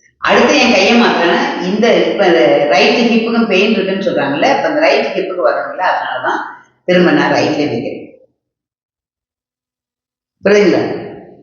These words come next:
இப்ப நம்ம எப்பவுமே கிராஸ் பண்ணி வைக்க கூடாது, அது மட்டும் நம்ம தெரிஞ்சுக்கணும்.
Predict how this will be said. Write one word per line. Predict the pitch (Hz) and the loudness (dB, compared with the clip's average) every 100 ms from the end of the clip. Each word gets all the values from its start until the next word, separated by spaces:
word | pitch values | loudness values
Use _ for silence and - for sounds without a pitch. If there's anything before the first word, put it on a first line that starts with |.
| _ - | _ -6
இப்ப | 185 | -2
நம்ம | 196 170 156 | 2 2 4
எப்பவுமே | - 233 233 233 220 | 2 4 4 2 2
கிராஸ் | 196 214 214 | 2 2 0
பண்ணி | 208 | -2
வைக்க | 170 - 180 | -2 -2 -2
கூடாது, | 185 120 123 - | -2 -4 -6 -6
அது | 151 180 | -2 0
மட்டும் | 151 175 | 0 -2
நம்ம | 151 143 131 | -2 -4 -2
தெரிஞ்சுக்கணும். | 139 143 143 143 180 - - | 0 0 -2 0 0 0 -2